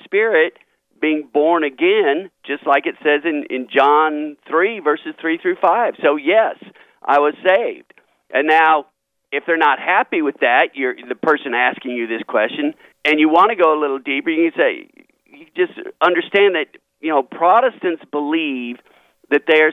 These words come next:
saved by making one single act of faith at one single point in time in their lives. But nowhere does the Bible say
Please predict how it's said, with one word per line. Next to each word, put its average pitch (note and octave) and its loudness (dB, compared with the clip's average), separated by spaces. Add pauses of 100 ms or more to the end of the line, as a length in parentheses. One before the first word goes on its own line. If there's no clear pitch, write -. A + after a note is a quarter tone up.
saved E3 0
by D3+ 0
making C3+ -4
one E3 2 (180)
single F3 2
act D#3 -2
of C#3 -8
faith C#3+ 0
at - -8
one D3 0 (140)
single D3+ 0
point D3 -4
in B2 -8
time D3 0
in A2+ -6
their G#2+ -8
lives. G2 -2 (840)
But G3 2
nowhere A3+ 4
does G3+ -2
the G3 -4
Bible A3 0
say B2 0